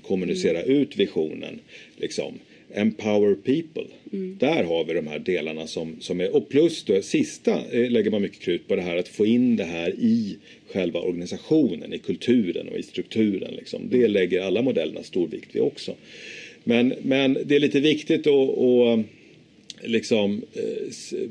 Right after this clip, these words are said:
Speaker 1: tror jag, ha ett pragmatiskt synsätt och, och se att det behövs en viss kompetens, det är vissa förmågor man behöver bygga upp för att bli
Speaker 2: Mm.
Speaker 1: duktig på,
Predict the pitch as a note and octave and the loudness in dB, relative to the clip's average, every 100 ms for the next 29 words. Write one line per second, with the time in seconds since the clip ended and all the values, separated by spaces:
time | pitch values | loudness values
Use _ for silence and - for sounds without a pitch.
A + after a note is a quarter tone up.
0 | - - - - - A#2 A2 G2+ C3+ E3 | -4 -6 -6 -14 -6 0 0 2 0 2
1 | D3+ - C3 A2 G#2 F#2+ - - - - | 0 0 2 2 2 0 -4 -8 -6 0
2 | A2+ F#2+ - F#2+ F2+ - - F#2+ F#2 - | 0 0 -2 -4 -4 -6 -4 -2 0 -2
3 | F#2+ F#2+ F#2 - - G2 F#2 F2+ G2+ F#2+ | -4 -4 -4 -6 -2 2 2 0 -2 -4
4 | F#2 A2+ C3+ A2+ A2+ F#2 F2+ - - F2 | -2 0 0 0 -2 -2 -4 -8 -12 -10
5 | - - D#2+ D#2 D#2 - F#2+ F2+ G2+ - | -10 -8 -8 -8 -12 -6 -4 -4 -6 -6
6 | - - E2+ G2+ D#3+ D3+ A#2 D#2 - D#2+ | -6 -6 -4 0 0 2 0 -4 -8 -8
7 | - D#2 E2+ - - - - - F3+ G3 | -10 -8 -8 -6 -8 -8 -8 -6 -4 -4
8 | F#2+ - - G#2+ F2+ E2+ | -4 -6 -10 -8 -2 -4